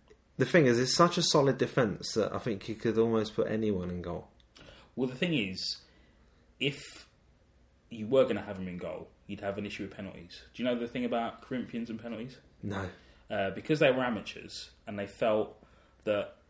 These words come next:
Speaker 2: uh, only gentlemen played the game, they didn't accept the concept of penalties. They didn't think they,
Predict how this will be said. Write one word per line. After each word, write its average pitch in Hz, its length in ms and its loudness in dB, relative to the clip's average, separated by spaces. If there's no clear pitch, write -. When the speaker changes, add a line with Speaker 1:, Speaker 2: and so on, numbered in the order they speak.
Speaker 2:
uh, 95 420 -2
only 107 220 -4
gentlemen 107 540 -4
played 104 260 -4
the 90 80 -16
game, - 300 -14
they 101 100 -4
didn't 113 340 -6
accept - 640 -2
the 123 60 -6
concept 131 420 -4
of 127 80 -6
penalties. 135 460 -6
They 139 180 8
didn't 151 280 4
think - 560 0
they, 156 300 8